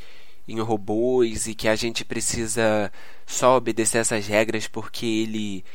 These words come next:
ele quis nos privar de muitas coisas, mas a verdade é que todas as, a, os nãos que o Senhor dá na palavra, todas as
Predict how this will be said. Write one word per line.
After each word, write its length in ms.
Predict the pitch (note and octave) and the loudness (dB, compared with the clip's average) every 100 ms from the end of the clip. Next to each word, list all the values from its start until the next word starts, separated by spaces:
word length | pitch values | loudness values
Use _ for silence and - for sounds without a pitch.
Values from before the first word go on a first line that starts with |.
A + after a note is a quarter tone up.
| - - | -8 -4
ele 200 | G#2+ A2 | -2 -2
quis 260 | - A#2+ | -2 -4
nos 260 | B2 A#2 A2+ | -2 -2 -4
privar 720 | - - G#2 F#2 G#2 A2+ A#2+ | -4 -4 -4 2 8 10 8
de 140 | A2 G#2+ | 4 -4
muitas 400 | G#2+ G#2 G#2 - | -4 -4 -4 -4
coisas, 480 | G#2+ A2 A2+ A2 | -2 -2 -2 -4
mas 220 | A2+ A#2 B2 | -2 0 0
a 80 | |
verdade 520 | B2+ C3 B2 C3+ C#3+ C#3+ - - - | 0 4 8 8 6 -2 -8 -8 -2
é 140 | C3+ | 0
que 240 | C#3 D3+ D3 | 0 -2 -2
todas 420 | - D#3+ F3+ E3 | 0 2 2 4
as, 280 | D#3+ D#3 - - | 4 4 0 2
a, 140 | - - | 2 2
os 240 | C#3+ B2+ | -4 -4
nãos 520 | C3 C#3 D#3 F3+ D3+ | 4 6 6 4 0
que 140 | - C3+ | -4 -4
o 60 | |
Senhor 400 | B2 B2 A2+ A2+ | -2 0 0 -2
dá 180 | A2 A2 | 2 4
na 100 | A2 | 4
palavra, 680 | G#2+ G#2 G2+ G2+ A2 A#2+ A2+ | 2 4 6 10 10 8 4
todas 420 | - B2 C3 A#2+ | -2 0 0 2
as 240 | A#2+ A2+ | 2 2